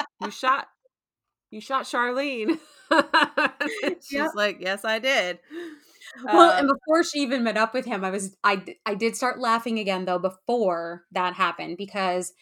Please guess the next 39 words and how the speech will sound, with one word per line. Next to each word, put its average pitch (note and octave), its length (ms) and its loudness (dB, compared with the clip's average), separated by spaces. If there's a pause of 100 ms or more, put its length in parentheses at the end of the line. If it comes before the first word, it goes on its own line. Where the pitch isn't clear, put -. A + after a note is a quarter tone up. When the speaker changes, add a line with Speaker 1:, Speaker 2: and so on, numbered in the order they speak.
(280)
Speaker 2:
or G3 100 -4
she B3+ 180 -6
was B3 140 -4
sitting A#3 200 -4
on F#3+ 60 -4
the F3+ 60 -4
porch G3+ 400 -4
and F3+ 300 -6 (200)
Waverly G3+ 520 -2
came F#3+ 280 -6
out F#3 400 0
and F3 220 -6 (760)
she A#3 180 -6
said A3 200 -4
something G#3 340 -4
about, F3+ 280 -2
like, E3+ 300 -4 (120)
"Oh, A3 140 0
you G#3+ 140 -4
know, G3 100 -2
I F#3 100 -2
can't B3+ 300 -8
leave A3 200 -6
the G3+ 40 -4
Ghost F#3+ 300 -4
River E3+ 160 -10
Triangle. A3 800 -2
I F3+ 80 -2
can't G#3 280 -10
leave G#3 180 -6
you." F#3+ 360 -4 (140)
Waverly A3+ 560 2
<laughs> - 0 -
is A3 140 2
like, F#3+ 300 0
"The F#3 100 -2
bleep A3 520 -2
you C#4 300 6
can't." A#3+ 680 0